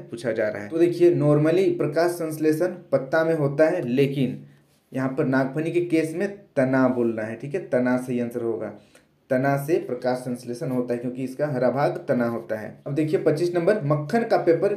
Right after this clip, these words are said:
क्या है? पारदर्शी, पारभासी, तेल का या फिर अपारदर्शी? तो इसका सही answer होगा Option number दूसरा पारभासी, ठीक है, पारभासी होगा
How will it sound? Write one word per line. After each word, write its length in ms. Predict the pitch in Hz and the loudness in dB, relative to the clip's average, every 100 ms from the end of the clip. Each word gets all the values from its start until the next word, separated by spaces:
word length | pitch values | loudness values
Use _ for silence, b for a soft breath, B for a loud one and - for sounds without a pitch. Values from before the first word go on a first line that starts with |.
| - | -2
क्या 160 | 175 135 | 2 4
है? 200 | 123 104 - - b b _ _ _ - | 2 -2 -12 -20 b b _ _ _ 0
पारदर्शी, 560 | 135 131 143 143 160 175 - - | 2 2 2 0 2 0 0 -4
पारभासी, 640 | 131 131 135 135 139 156 190 - - _ | 0 2 2 0 0 -2 -2 -6 -20 _
तेल 360 | 147 147 147 143 | 2 4 2 2
का 380 | 151 156 196 - | 0 0 -2 -4
या 120 | 131 | -2
फिर 340 | 123 175 196 196 | -2 -2 -4 -4
अपारदर्शी? 760 | 120 127 127 117 123 120 110 104 | -6 2 2 4 2 0 -4 -14
तो 120 | 113 | -14
इसका 220 | - 127 | -8 -6
सही 180 | 123 131 | -4 -6
answer 220 | 127 131 | -6 -4
होगा 360 | 131 139 202 - B B B B B _ - | -4 -2 -4 -8 B B B B B _ -14
Option 200 | - 131 | -4 0
number 200 | 127 156 | 2 0
दूसरा 320 | 127 - 107 | 0 -2 -2
पारभासी, 1200 | - - 120 160 - - 123 117 - 123 - - | -2 0 0 0 -2 -10 -8 -8 -6 -6 -6 -10
ठीक 120 | 127 175 | -10 -6
है, 100 | - | -2
पारभासी 540 | 110 110 117 117 131 | 0 0 -6 -8 -4
होगा 380 | 127 127 185 | -4 -2 -4